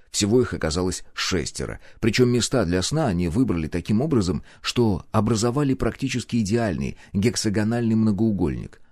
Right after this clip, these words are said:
Центр же фигуры приходился как раз на королевский дворец. "И что у нас там?"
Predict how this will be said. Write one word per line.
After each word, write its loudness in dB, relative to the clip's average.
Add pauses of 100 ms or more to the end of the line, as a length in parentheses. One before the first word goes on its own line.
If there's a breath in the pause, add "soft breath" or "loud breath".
(100)
Центр 2
же -4
фигуры -2
приходился 0
как -6
раз -2
на -2
королевский -6
дворец. -8 (480)
"И -6
что 0
у 8
нас 4
там?" 2